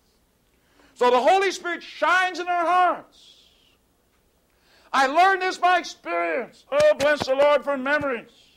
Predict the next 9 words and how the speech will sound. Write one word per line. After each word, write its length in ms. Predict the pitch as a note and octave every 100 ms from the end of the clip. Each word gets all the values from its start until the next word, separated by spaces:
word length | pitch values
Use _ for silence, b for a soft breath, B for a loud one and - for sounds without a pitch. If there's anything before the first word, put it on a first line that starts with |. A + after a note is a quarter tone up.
| _ _ _ _ b b b
I 140 | - B3
worked 260 | E4+ F#4+
so 160 | F#4 D#4
hard 300 | D4 F#4 F4
to 60 | C4
bring 200 | D4+ C#4+
people 260 | D#4 F4
to 80 | E4
Jesus, 560 | D#4 F4+ F#4 E4 D4